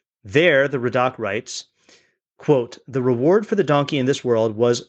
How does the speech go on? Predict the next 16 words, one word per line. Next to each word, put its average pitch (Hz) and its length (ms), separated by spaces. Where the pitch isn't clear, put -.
for - 220
the 117 120
sake 185 420
of 127 220
Kavod 147 340
Hanavi, 113 600
for - 160
the 123 100
honor 143 240
of 120 80
the - 80
prophet 113 400
who 120 120
rode 113 240
on 101 120
him. 104 240